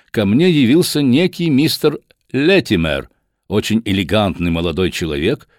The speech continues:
и попросил меня поехать с ним в ожидавшем его кэбе. "К нему приехал по делу один приятель-грек", — рассказал он. И так как он говорит только на своем языке,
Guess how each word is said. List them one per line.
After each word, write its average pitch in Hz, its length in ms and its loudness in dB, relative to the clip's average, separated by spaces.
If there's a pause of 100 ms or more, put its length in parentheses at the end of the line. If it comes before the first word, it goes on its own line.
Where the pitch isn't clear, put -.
(400)
и 175 100 0
попросил 175 560 2
меня 185 240 2
поехать 127 560 0
с - 140 -6
ним 156 400 2 (560)
в 95 160 0
ожидавшем 113 600 0
его 104 300 0
кэбе. 69 600 -2 (1200)
"К 123 100 -2
нему 165 240 4
приехал 175 460 2
по 127 160 0
делу 156 360 2
один 123 320 2
приятель-грек", — 120 1000 0
рассказал 76 560 -8
он. 62 200 -14 (420)
И 135 120 2
так 139 320 2
как 127 200 0
он 135 160 4
говорит 123 400 2
только 123 300 2
на 110 80 0
своем 107 440 2
языке, 98 580 0